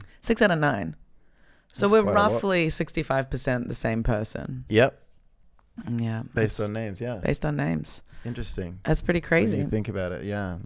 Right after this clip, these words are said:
Speaker 2: That's pretty crazy.
Speaker 1: <laughs> But we, we, yeah, the thing is, Anno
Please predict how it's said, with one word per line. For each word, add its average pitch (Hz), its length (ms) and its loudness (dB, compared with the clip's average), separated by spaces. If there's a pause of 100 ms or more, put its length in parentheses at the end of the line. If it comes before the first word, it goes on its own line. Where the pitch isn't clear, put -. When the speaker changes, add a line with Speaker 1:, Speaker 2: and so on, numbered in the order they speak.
Speaker 2:
That's 90 220 -6
pretty 95 440 -4 (2000)
crazy. 147 840 10
Speaker 1:
<laughs> 95 40 4 (2250)
But 185 280 8
we, 196 200 4
we, 175 260 4
yeah, 156 460 2
the 156 100 -2
thing 202 160 2
is, 165 180 0 (140)
Anno 190 480 4